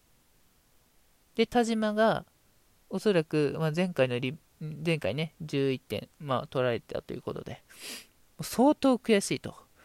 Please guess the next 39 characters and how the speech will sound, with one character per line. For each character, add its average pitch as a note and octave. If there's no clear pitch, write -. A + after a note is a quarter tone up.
だ F#3+
か E3
ら C#3+
も C#3
う -
勝 -
つ -
気 A3
で G3+
は D#3+
な C#3
く、 C3+
も D3+
う、 -
抑 A#3+
え A#3+
る A3+
気 -
持 G3+
ち、 -
抑 A#3+
え B3+
る A#3+
気 -
持 G#3+
ち G#3
で、 F#3+
も D#3
う、 D3
三 B3+
振 A3+
狙 G#3
い D3
で C#3
は A#2+
な D#3
く、 E3+
も E3
う、 -